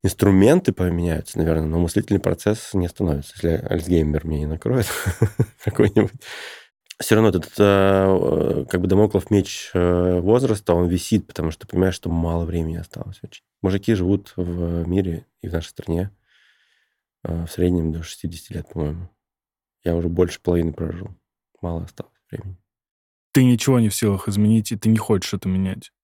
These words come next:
Speaker 2: Ну, то есть работа всегда будет на первом месте.
Speaker 1: Какое-то дело, да. Я люблю что-то создавать. Ну, то есть это, может быть, будет не работа, может быть, это будет какой-нибудь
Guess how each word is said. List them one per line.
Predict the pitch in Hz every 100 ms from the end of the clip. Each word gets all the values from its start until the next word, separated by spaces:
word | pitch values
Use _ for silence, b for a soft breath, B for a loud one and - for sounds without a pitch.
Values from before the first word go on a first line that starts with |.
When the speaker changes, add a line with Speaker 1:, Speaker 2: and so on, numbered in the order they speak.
| _ _
Speaker 2:
Ну, | 139 131
то | 123
есть | 117 - -
работа | 117 110 123 117
всегда | 107 113 110
будет | 98 95
на | 101
первом | 98 - 98
месте. | 101 - - _ _ _ _ -
Speaker 1:
Какое-то | - 110 117 110 -
дело, | 95 90 78 78 - _ _ _ _ _ _ _
да. | 87 82 73 - _ _
Я | 180 98
люблю | 104 110
что-то | - 104 -
создавать. | - 87 87 78 76 - _ _ _ -
Ну, | 95
то |
есть | 101
это, | 95
может | 101 92
быть, | 90 85 - 92
будет | 87 95 -
не | 87
работа, | 82 80 87 127 -
может | 76 80 78
быть, | -
это | -
будет | 85 85 82 -
какой-нибудь | - 85 80 90